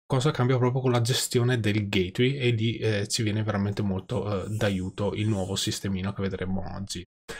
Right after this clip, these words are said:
Allora andiamo nel, eh, pratico, praticamente qui ho una folder dove ho diversi, eh, C S V, ok, in locale, partiremo da qui. Qui ho il mio, ehm, report in Power B I, quindi entro su recupero origine dati,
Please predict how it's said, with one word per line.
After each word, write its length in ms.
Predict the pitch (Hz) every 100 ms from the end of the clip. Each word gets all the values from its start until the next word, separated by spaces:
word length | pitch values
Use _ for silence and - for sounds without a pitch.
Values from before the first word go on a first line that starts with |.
| - -
Allora 220 | 143 98
andiamo 280 | 113 160 104
nel, 300 | 127 107 107
eh, 280 | 110 107 101
pratico, 480 | - 104 92 - 101
praticamente 460 | 104 127 123 98 113
qui 160 | 139
ho 40 | 104
una 160 | 104
folder 520 | 110 - 101 113 135 107
dove 240 | 104 98
ho 200 | 95 92
diversi, 640 | 104 107 95 98 - - 90
eh, 280 | 95 92
C 180 | - -
S 260 | 98 - 113
V, 280 | 107 95 170
ok, 380 | - - 92 104 - _ -
in 120 | 107
locale, 440 | 101 - 87 107
partiremo 440 | - 98 90 90 92
da 120 | 120
qui. 280 | - 95 - _ _ _ _
Qui 140 | 160
ho 160 | 120 -
il 120 | 127
mio, 400 | 120 104 107 110
ehm, 840 | 110 107 101 95 92 92 95 92 92 -
report 420 | - 113 95 113
in 80 | 110
Power 260 | 95 92 95
B 140 | 92
I, 220 | - 107 110
quindi 360 | 123 101 92 - _ _ _
entro 480 | 139 123 110 101 85
su 340 | - 113 95 -
recupero 480 | 107 - 110 107 95
origine 380 | 107 107 139 139
dati, 500 | 90 95 139 160